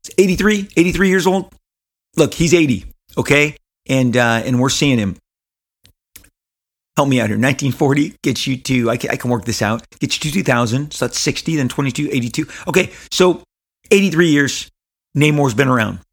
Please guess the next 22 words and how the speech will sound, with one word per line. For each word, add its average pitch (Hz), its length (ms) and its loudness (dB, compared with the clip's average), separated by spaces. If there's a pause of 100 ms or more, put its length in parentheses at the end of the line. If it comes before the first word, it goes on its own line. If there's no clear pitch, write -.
(120)
He 156 120 0
made 160 160 4
his 127 140 2
impact 131 420 0
right 127 260 2
now, 101 360 -4
this 120 280 0
weekend, 107 380 -4 (520)
in 131 120 2
a 127 80 2
movie 131 280 2
that 117 180 2
grossed 123 400 0
three 127 200 0
hundred 120 300 2
and, 110 160 2
what 117 100 0
was 120 100 -2
it, 110 100 -4
thirty 123 240 2
million 123 260 2
dollars, 117 520 0